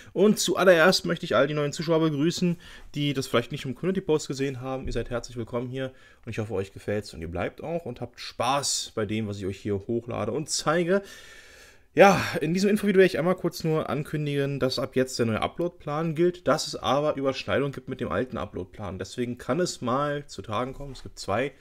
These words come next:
der Dienstag und der Donnerstag, wie wir hier sehen, sechsundzwanzigster und achtundzwanzigster, wo wir vier Videos an einem Tag haben,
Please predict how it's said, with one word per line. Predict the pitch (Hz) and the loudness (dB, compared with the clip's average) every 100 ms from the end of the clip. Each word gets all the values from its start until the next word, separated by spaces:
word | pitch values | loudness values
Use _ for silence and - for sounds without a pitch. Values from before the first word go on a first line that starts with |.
| - - - - - | -20 -20 -20 -20 -8
der | 104 98 | -4 -4
Dienstag | 98 117 131 - 131 | -4 -8 -8 -8 -8
und | 107 | -8
der | 95 | -8
Donnerstag, | 110 147 180 180 165 165 - | -2 0 0 -2 -2 -4 -8
wie | 110 | -10
wir | |
hier | 107 98 | -6 -4
sehen, | 117 143 | -4 -4
sechsundzwanzigster | 120 117 - - 117 - | -8 -10 -10 -8 -8 -8
und | 98 | -6
achtundzwanzigster, | - - - 143 139 - 143 143 - _ - - - - - - - | -8 -8 -8 -6 -8 -8 -8 -8 -12 _ -20 -20 -20 -20 -20 -20 -10
wo | 117 113 | -2 0
wir | 110 117 110 - - - - - - - | 2 2 2 -4 -18 -20 -20 -20 -20 -20
vier | - - 190 156 | -14 2 8 8
Videos | 160 151 156 147 | 6 2 2 0
an | - - | -4 -4
einem | 98 120 117 | -2 -2 -2
Tag | 110 104 104 - | -4 -6 -6 -8
haben, | 98 95 | -10 -10